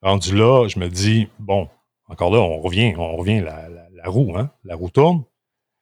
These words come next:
Cette personne-là est un client, soit qu'elle fait pas ses vérifications, ou soit que intentionnellement,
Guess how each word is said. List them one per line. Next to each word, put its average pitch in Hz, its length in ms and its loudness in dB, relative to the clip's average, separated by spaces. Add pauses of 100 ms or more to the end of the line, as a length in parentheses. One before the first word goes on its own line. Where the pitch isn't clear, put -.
(680)
Cette - 180 -6
personne-là 104 300 4
est 107 100 2
un 101 80 4
client, 110 400 0
soit - 180 -4
qu'elle 95 140 -2
fait 98 100 0
pas 107 140 0
ses 110 100 -2
vérifications, 98 840 0 (1080)
ou 104 40 -18
soit 110 280 2
que 92 200 0
intentionnellement, 98 840 0